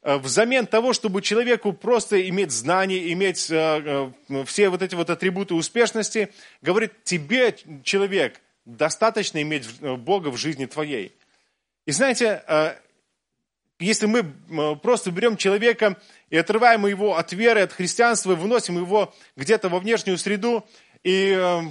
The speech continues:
просим его, чтобы он оценил то, что происходит внутри церкви, то, конечно же, без веры этот человек всегда будет говорить, что, ну, христианство — это что-то такое, христиан-, э, как мы говорили, э, религия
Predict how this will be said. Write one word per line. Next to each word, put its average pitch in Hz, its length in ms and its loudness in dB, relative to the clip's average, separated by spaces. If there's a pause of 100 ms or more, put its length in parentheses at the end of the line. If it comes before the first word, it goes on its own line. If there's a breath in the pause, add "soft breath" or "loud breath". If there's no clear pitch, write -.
(100)
просим 214 320 2
его, 220 220 0
чтобы 208 240 -2
он 214 80 0
оценил 208 320 0
то, 220 160 0
что 202 160 -4
происходит 196 580 -2
внутри 185 320 0
церкви, 226 400 0
то, 180 140 -4
конечно 226 400 0
же, 196 240 0 (320 soft breath)
без 185 400 2
веры 226 240 2
этот 208 200 -2
человек 208 300 0
всегда 190 300 0
будет 180 260 -6
говорить, 196 300 0
что, 185 180 -2
ну, 208 120 -2
христианство — 196 500 -2
это 160 180 -4
что-то 180 300 -6
такое, 160 320 -2
христиан-, 151 480 -6
э, 131 260 -8
как 147 220 -4
мы 151 100 -4
говорили, 175 380 -2 (260 loud breath)
э, 143 400 0
религия 196 560 0